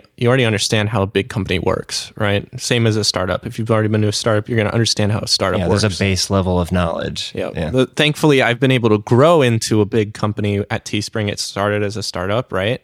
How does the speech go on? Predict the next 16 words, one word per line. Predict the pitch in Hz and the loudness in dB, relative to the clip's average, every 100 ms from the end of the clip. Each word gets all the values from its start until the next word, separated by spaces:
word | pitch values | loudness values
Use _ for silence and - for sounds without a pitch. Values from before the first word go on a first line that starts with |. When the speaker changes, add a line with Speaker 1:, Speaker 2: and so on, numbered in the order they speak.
| _ | _
Speaker 1:
So | - 101 101 - - - _ - | -2 0 0 -4 -16 -20 _ -4
I | 113 | 0
was | 117 | 2
able | 110 | 2
to | 104 | 2
ramp | 104 104 | 0 -2
up | 95 | -8
quickly | - 110 107 | -8 -4 0
there, | 117 113 104 - - | 2 2 0 -6 -12
but | - | -4
then | 139 123 | 0 0
I | |
grew | 107 127 139 | 2 4 4
with | 117 135 - | 4 0 0
the | |
company | - 120 110 107 | -2 -2 -2 -2